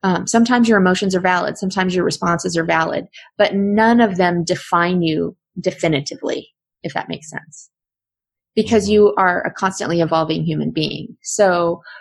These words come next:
Speaker 1: right now, I mean, you know, one of the things I hate to hear is, "I'm reactionary." Well, I can be reactionary.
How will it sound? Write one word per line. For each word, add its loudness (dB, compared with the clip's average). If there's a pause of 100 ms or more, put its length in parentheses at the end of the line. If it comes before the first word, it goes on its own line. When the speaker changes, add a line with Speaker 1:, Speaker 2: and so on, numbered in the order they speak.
(140)
Speaker 1:
right 2
now, 2
I 0
mean, -4
you 2
know, 2
one 2
of 0
the -6
things -2
I 2
hate -2
to -8
hear 0
is, 0
"I'm 0
reactionary." -2
Well, 2
I 2
can 2
be 4
reactionary. -4